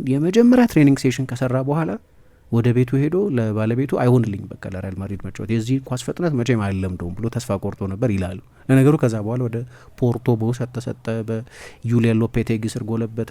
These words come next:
ምን ተመልሶ መጥቶ ነው በጣም አስተማማኝ ተጫዋች የሆነው። እና ትሬንትም ቢሆን እንግዲህ መቼስ የሊቨርፑል የጨዋታ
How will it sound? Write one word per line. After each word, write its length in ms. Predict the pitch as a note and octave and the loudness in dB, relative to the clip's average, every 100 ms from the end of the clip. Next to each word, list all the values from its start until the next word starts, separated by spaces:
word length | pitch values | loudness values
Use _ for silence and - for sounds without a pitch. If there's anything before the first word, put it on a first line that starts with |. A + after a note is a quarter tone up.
| A2+ | -4
ምን 180 | A2 A#2 - - - - _ - | -4 -8 -12 -20 -20 -20 _ 4
ተመልሶ 340 | C#3+ C3+ B2 C3 | 6 6 4 2
መጥቶ 200 | A#2 C#3 | 2 2
ነው 140 | A#2 G#2 G2 G#2+ G#2 A2 | 2 0 -4 -8 -8 -8
በጣም 280 | A2 - A#2+ | -8 -2 0
አስተማማኝ 480 | G#2+ - G#2+ G2+ F#2+ | 0 0 -2 -2 -4
ተጫዋች 360 | F#2+ - F#2+ G2 | -6 -8 -6 -2
የሆነው። 300 | F#2 F2 - - - - - | -4 -4 -10 -20 -20 -20 -2
እና 140 | C3 C#3+ | 2 4
ትሬንትም 360 | D3+ D#3+ D#3 D3 | 6 6 6 6
ቢሆን 220 | A2+ E3+ | 4 2
እንግዲህ 240 | A#2+ G#2 G#2 | 0 -2 -2
መቼስ 300 | G2+ A#2+ A#2+ | -2 -4 -4
የሊቨርፑል 720 | A2+ G2 G2 G#2 A2 A2+ B2+ | -4 -4 -4 -2 -2 -2 -2
የጨዋታ 300 | G#2 G#2+ G2 | -2 -2 -4